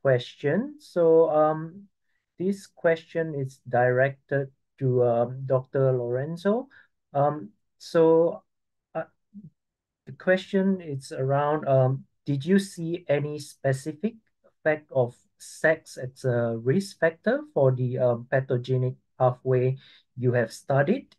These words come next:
And I think, um, there's somewhat similar question for, um,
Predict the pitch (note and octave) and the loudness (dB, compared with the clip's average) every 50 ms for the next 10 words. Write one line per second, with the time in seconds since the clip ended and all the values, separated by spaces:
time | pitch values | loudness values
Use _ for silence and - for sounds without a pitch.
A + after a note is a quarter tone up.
0 | _ _ _ _ _ _ _ _ - C#3+ C3+ C3 C3+ C3+ C#3 C#3+ C#3 C#3 G3 G3 | _ _ _ _ _ _ _ _ 0 2 4 4 4 2 2 0 0 0 0 0
1 | G3+ G3 - D3 C#3+ C#3 C3+ C3+ C3+ C3+ C#3 C#3 C3+ - - C3+ C3 C3 C3 - | 0 0 0 4 4 6 6 6 6 4 2 2 -2 -6 -2 0 2 2 0 -2
2 | - - _ _ - - - E3+ D#3+ E3 D#3 D3 C#3 C#3 - - - - - D3 | -10 -20 _ _ -10 -4 0 0 0 2 0 0 -2 -2 -6 -16 -12 -8 -6 -6
3 | D3 C#3+ C#3 C#3 C#3 C#3 C3+ C3+ - _ _ - C#3+ C3 C3 C3+ - - - C#3+ | -4 -2 0 2 2 2 2 0 -4 _ _ 0 2 2 2 0 -4 -6 -2 0
4 | C3+ C3+ C3+ C#3 C3+ - _ - A#2+ A#2 A#2 A#2 A#2 A#2 - - A#2+ A2 A2+ A2+ | 2 2 2 0 -2 -4 _ -2 -2 0 0 0 0 0 -2 0 -2 -2 -2 -2
5 | A2+ G#2 | -6 -8